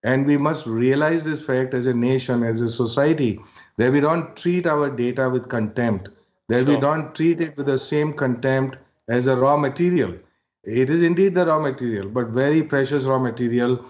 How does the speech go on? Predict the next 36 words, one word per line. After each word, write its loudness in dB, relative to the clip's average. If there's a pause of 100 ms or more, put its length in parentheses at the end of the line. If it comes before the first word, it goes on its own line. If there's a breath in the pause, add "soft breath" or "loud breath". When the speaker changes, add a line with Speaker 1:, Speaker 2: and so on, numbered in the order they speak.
(320 loud breath)
Speaker 1:
Uh, -2
and, 2
you 2
know, 2
if -2
you 0
go 0
back, 0
you 2
had, 0
Frank, -4
you 0
had -2
mentioned -2
I 2
T -2
sector -2 (400)
in 2
the 4
early 4
eighties, -2
starting 0
there. 0 (560)
Uh, 2
we, 0
we 2
had 0
kind 0
of, 2
you 0
know, -2 (200)
we 0
didn't -2
build 2
on 0
it. -6